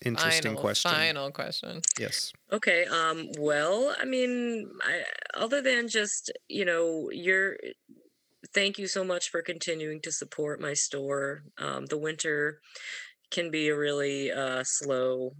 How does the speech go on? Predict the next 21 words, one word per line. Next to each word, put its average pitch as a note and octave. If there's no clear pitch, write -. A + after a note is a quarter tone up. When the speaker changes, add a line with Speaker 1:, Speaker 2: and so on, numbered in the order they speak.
Speaker 3:
time, C3
and B2
we B2+
just, B2+
the C3
sales C3+
just -
drop B2+
after C3
Christmas, C3
and C3
it's C3
always B2+
just, -
like, C#3
a -
shock C3
to -
the C3
system. C3
So B2+